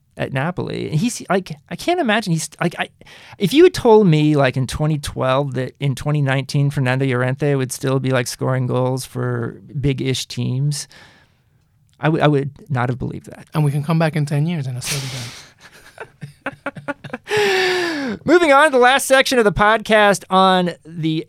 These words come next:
Speaker 1: game in the United States. Uh, we're in the home stretch here in, uh, the M L S regular season, and a couple of things I wanna point out here.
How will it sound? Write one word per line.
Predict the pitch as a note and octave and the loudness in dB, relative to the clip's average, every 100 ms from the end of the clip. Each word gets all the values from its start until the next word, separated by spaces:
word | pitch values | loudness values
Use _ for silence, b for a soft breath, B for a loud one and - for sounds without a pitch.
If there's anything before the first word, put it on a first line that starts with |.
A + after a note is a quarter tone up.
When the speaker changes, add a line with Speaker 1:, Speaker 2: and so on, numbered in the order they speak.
| D#3+ | -2
Speaker 1:
game | E3 F3+ G3 F#3 | 0 2 4 2
in | E3 F3 F#3 | 2 2 2
the | D#3 | 2
United | D3+ D3 D#3 E3 D#3+ C#3+ | 2 2 2 0 -2 -4
States. | - - - E3 F3 D#3 - - - b b b b | -6 -8 -2 0 2 0 -4 -8 -10 b b b b
Uh, | F3 E3 D#3 D3+ D#3 - | 2 2 2 -4 -12 -2
we're | A#3 | 2
in | D#4 | 4
the | C4+ | 4
home | F#3 F#3+ F#3 | 4 2 2
stretch | - D#3+ D3 - | 0 0 0 -2
here | D3 C#3+ C3+ C3 B2+ _ | -2 0 0 -2 -8 _
in, | D#3 C#3+ C#3 C3 B2+ - - | -4 -2 -2 -4 -8 -10 -10
uh, | C#3 C3 | -8 -6
the | C3+ C#3+ | -6 -2
M | C#3 | 0
L | C#3 | 0
S | C3+ - | -2 -2
regular | C#3 C3+ C3+ C3 | -6 -4 -4 -4
season, | - C3 C3 B2+ C3+ C3 C3 _ | -6 -6 -4 -4 -4 -4 -6 _
and | D3 C#3+ C#3 C#3 C3 - - | -4 -2 0 -2 -6 -12 -14
a | |
couple | - G#4 G#4 | 0 4 6
of | |
things | F4 A#3+ | 4 4
I | |
wanna | G#3 F3+ D3 | 4 4 2
point | D#3+ C#3+ | 0 0
out | B2+ A#2 | 0 -4
here. | A#2+ B2 B2 | -10 -12 -14